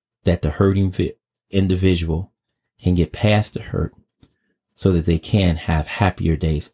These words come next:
My sick person that's listening, I pray for them in the midst of their sickness. You bring the peace in the midst of the situation, God. Only you can. Thank you. Bless you for it.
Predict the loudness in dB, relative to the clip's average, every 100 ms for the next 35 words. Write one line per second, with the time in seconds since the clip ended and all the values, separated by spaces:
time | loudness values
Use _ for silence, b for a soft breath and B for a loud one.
0 | _ -2 -2 -2 -2 0 0 -2 -4 -4
1 | -4 -6 -4 0 2 2 -2 -6 -10 _
2 | _ B B B _ _ -4 -4 0 0
3 | 0 0 0 2 2 2 2 2 0 -8
4 | -10 _ _ _ _ _ -2 2 2 0
5 | 0 -2 -2 -8 -14 -14 -16 _ _ _
6 | _ _ _ 0 2 2 0 0 -4 -2
7 | 0 0 -6 -12 -16 _ _ _ _ -4
8 | 0 0 2 0 2 -2 -2 -2 -4 -4
9 | -6 -6 -8 -10 -10 -10 -14 _ _ _
10 | _ -2 2 2 2 0 -2 -8 -8 -10
11 | _ b b b -2 2 2 2 0 0
12 | -8 _ -2 0 0 -4 -2 0 0